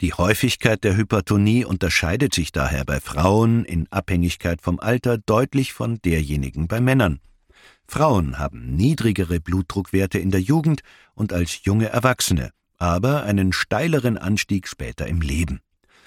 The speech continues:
Eine Ursache dafür sind die sich mit zunehmendem Alter stärker versteifenden Gefäße bei Frauen. In jüngeren Jahren sind die Frauen dank der günstigen hormonellen Effekte auf die Blutdruckregulation im Vorteil.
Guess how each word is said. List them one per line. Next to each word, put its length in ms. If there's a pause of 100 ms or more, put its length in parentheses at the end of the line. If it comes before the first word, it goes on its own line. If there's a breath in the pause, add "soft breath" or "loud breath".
(260 soft breath)
Eine 340
Ursache 420
dafür 400
sind 300
die 100
sich 300
mit 180
zunehmendem 840
Alter 360
stärker 640
versteifenden 880
Gefäße 600
bei 160
Frauen. 480 (440 loud breath)
In 200
jüngeren 480
Jahren 400
sind 160
die 80
Frauen 480
dank 240
der 100
günstigen 640
hormonellen 580
Effekte 500
auf 120
die 160
Blutdruckregulation 1300
im 100
Vorteil. 560